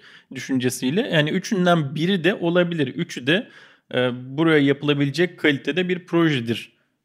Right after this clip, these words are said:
gibi bir düşünceyle halka soruluyor. Evet, mantıklı, mantıksız değil. Böyle yani o cümlenin hiçbirinde bir şey, abes bir yanı görmüyorsun. Ama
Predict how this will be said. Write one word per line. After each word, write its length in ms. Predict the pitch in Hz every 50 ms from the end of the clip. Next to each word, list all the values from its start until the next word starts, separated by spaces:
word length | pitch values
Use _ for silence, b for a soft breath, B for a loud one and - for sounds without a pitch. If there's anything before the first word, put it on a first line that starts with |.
| _ _ 143
gibi 260 | 123 123 123 123 113 113
bir 180 | 120 113 117
düşünceyle 500 | 123 117 - 147 135 127 117 123 156 -
halka 340 | 214 233 214 202 196 202 208
soruluyor. 580 | 202 - 151 127 113 110 104 104 110 113 117 - - _ _ _ -
Evet, 480 | 180 202 214 208 247 220 - - - - -
mantıklı, 680 | 180 170 165 170 180 196 196 - 202 - - 123 131
mantıksız 680 | 143 156 160 160 151 143 - 143 147 - 151 147 143 143
değil. 280 | 143 131 127 135 135 135
Böyle 180 | 139 131 131
yani 440 | 131 139 123 - 147 143 131 127 131
o 160 | 135 143 139
cümlenin 340 | 131 143 139 135 135 139 135
hiçbirinde 460 | 156 143 - - 127 120 127 139 143
bir 180 | 139 139 139 -
şey, 380 | - - 147 135 135 - - - - -
abes 380 | - 160 135 131 139 131 - -
bir 60 | 131
yanı 180 | 127 127 135
görmüyorsun. 720 | 147 143 156 156 151 147 123 113 113 110 - - 139 135 131 - _ _
Ama 420 | - 151 175 220 240 233 240 -